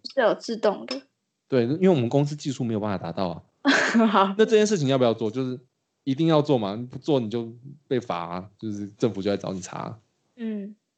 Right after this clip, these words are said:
Speaker 2: 那这件事情是不是杂事？是杂事，但是公司是不希望有这个杂事，不希望。
Speaker 1: 嗯。
Speaker 2: 所以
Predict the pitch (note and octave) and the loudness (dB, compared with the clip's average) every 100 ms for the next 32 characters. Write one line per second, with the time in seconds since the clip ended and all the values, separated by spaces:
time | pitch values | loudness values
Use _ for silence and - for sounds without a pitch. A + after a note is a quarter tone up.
0 | - C#3+ D3 C3 B2 G2+ G2+ G2 - - | 0 4 4 2 0 -2 -6 -8 -10 -12
1 | - - _ - - G2 - - - A2 | -14 -16 _ -10 -8 -6 -8 -10 -12 -14
2 | - _ _ - A2+ A2 A#2 A#2 A#2+ A2 | -16 _ _ -2 0 2 0 0 -2 -4
3 | - - A2+ A2 G#2 F#2+ E2+ E2+ F2+ - | -8 -8 -6 -4 -2 -4 -6 -8 -8 -10
4 | - G2+ - - G#2 - F#2 F2+ D#2 _ | -10 -14 -14 -10 -8 -6 -4 -4 -6 _
5 | - _ _ _ - - A#2+ A2+ | -20 _ _ _ -8 2 4 4